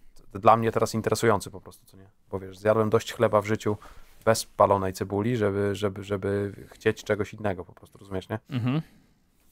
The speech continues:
Speaker 1: Ale na przykład dla, dla mojej rodziny to było nie do zaakceptowania.
Speaker 2: Ciekawe.
Speaker 1: Oni stwierdzili, że to było po prostu spalone. <laughs>
Speaker 2: Aha, że spalone, tak? Że aż nawet ta odrobina cebuli im przeszkadzała po prostu w ogólnym, jak że tak powiem, wrażeniu, tak? Zjedzenia tego
Speaker 1: Tak,
Speaker 2: chleba.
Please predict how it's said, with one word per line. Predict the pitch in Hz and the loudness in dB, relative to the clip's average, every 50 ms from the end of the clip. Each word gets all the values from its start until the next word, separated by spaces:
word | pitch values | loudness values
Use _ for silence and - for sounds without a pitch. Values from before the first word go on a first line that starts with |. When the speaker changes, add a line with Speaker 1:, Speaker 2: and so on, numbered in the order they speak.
| _ | _
Speaker 1:
Ale | - 95 92 101 | -2 0 2 2
na | 104 107 | 2 2
przykład | - - 110 - 110 107 104 | 2 0 2 2 2 2 2
dla, | 104 107 107 107 104 104 101 101 101 101 101 | 4 4 6 8 8 8 6 6 4 4 2
dla | 104 104 104 101 101 101 101 101 | 0 2 4 4 4 6 4 2
mojej | 104 107 107 104 104 | 2 2 2 2 2
rodziny | 104 98 101 98 107 110 120 139 147 | 0 0 -2 -2 0 0 0 0 0
to | 147 151 139 | 0 0 -2
było | 143 143 143 | -2 -2 -2
nie | 143 | -2
do | 143 139 | -2 -2
zaakceptowania. | - 147 143 - - 160 - 180 160 104 82 82 82 - _ _ _ _ _ _ _ _ _ _ _ _ _ - 92 104 _ _ _ _ _ _ - | -2 -2 -2 -4 -6 -2 2 4 6 6 4 4 -2 -12 _ _ _ _ _ _ _ _ _ _ _ _ _ -20 -20 -20 _ _ _ _ _ _ -12
Speaker 2:
Ciekawe. | - - 127 - 123 117 110 104 98 | -6 -4 2 4 6 6 6 6 4
Speaker 1:
Oni | 101 110 120 | 2 2 0
stwierdzili, | - - - 123 113 113 127 127 131 | -2 2 2 2 4 4 4 4 4
że | 127 127 | 2 2
to | - 127 | 0 2
było | 127 131 131 | 2 2 2
po | 127 131 | 0 0
prostu | - - 131 - - | -2 -4 -4 -4 -4
spalone. | 139 - - 127 110 95 95 - - - - - - - - _ _ _ _ | -2 4 6 6 6 6 4 2 -2 -4 -6 -6 -12 -16 -20 _ _ _ _
<laughs> | _ - 151 - - 202 - - 117 | _ -2 -2 0 0 -2 0 2 2
Speaker 2:
Aha, | - 123 113 | 4 4 4
że | 107 117 107 | 2 2 -2
spalone, | - - 143 147 143 120 107 104 98 | 2 6 6 8 8 8 6 4 2
tak? | - 117 120 127 - _ _ _ _ _ _ _ _ - 113 110 110 107 _ _ _ _ _ _ _ _ _ _ _ _ _ _ _ _ _ _ _ _ _ _ _ _ _ _ _ - | 2 2 2 2 0 _ _ _ _ _ _ _ _ -20 -20 -20 -20 _ _ _ _ _ _ _ _ _ _ _ _ _ _ _ _ _ _ _ _ _ _ _ _ _ _ _ _ -2
Że | 117 123 131 135 | 4 8 8 8
aż | 135 - - | 8 8 4
nawet | - 139 135 151 165 170 165 - | 0 4 8 8 10 10 10 10
ta | 160 156 | 10 10
odrobina | 151 156 151 147 156 160 156 143 | 10 10 6 6 6 6 4 4
cebuli | - 151 147 147 147 147 | 4 4 2 4 4 4
im | 143 | 2
przeszkadzała | 139 - 135 - - 143 135 143 143 | 0 0 -2 0 2 4 8 8 8
po | 127 | 8
prostu | - 135 - - 131 | 6 2 2 2 0
w | 127 | 2
ogólnym, | 131 131 139 139 127 117 113 113 | 2 6 6 6 6 6 4 4
jak | 113 110 107 | 4 2 2
że | - | 0
tak | 110 - | -2 -2
powiem, | - 120 113 | 0 2 2
wrażeniu, | 110 113 113 110 120 117 107 101 98 | 4 4 4 4 4 4 4 2 2
tak? | - 110 104 101 | 2 0 0 2
Zjedzenia | 107 110 104 110 107 104 104 | 0 0 2 2 2 2 0
tego | 101 110 104 107 | 0 0 -2 0
Speaker 1:
Tak, | 92 | 4
Speaker 2:
chleba. | 110 110 98 92 98 | 4 4 4 4 2